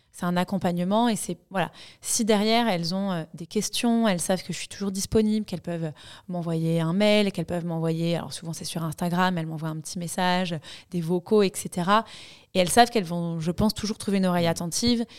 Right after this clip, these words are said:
et que je vais toujours être là pour leur répondre. Et je pense que c'est ça. Et, et même quand sur les cours en présentiel ou sur les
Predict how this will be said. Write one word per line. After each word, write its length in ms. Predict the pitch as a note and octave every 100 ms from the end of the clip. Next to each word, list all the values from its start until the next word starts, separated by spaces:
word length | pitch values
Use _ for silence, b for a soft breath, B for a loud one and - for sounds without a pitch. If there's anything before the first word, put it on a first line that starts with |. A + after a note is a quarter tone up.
| B
et 60 | F3
que 120 | -
je 80 | E3+
vais 80 | F3 _ _
toujours 280 | - A3+ A3
être 180 | G3 -
là 120 | F#3+
pour 180 | F#3+ F#3
leur 120 | F3+
répondre. 300 | E3+ E3 E3+
Et 60 | D#3+
je 80 | -
pense 220 | G#3+ G#3+
que 180 | - F3
c'est 220 | - E3+
ça. 400 | - - A3+ A#3
Et, 140 | F#3 - B B B
et 60 |
même 200 | F#3 G#3
quand 280 | G#3 G3 -
sur 140 | - F#3
les 100 | F3+
cours 180 | -
en 80 | E3+
présentiel 720 | F3+ G3+ G3+ G3+ - A3 A3 G#3+
ou 140 | F3+
sur 300 | - - F3
les 240 | E3+ D#3+